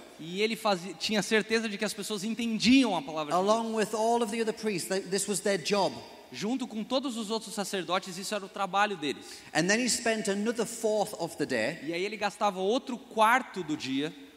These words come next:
Speaker 2: worshiping and confessing.
Speaker 1: adorando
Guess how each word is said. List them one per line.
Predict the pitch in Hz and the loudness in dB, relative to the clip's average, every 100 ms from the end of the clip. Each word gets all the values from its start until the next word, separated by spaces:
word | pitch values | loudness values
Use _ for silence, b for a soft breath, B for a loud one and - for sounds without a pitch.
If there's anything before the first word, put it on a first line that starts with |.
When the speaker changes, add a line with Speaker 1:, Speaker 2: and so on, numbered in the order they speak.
| - | -16
Speaker 2:
worshiping | 143 165 233 240 220 - 170 165 170 - | 0 2 4 4 2 2 0 0 -4 -8
and | 190 208 196 - | -6 -6 -8 -6
confessing. | 190 175 - 180 - - 110 90 - - | -6 -6 -6 -6 -4 -6 -8 -12 -18 -14
Speaker 1:
adorando | 151 151 151 151 160 226 254 302 320 | -12 -10 -8 -8 -6 -4 -2 -2 -4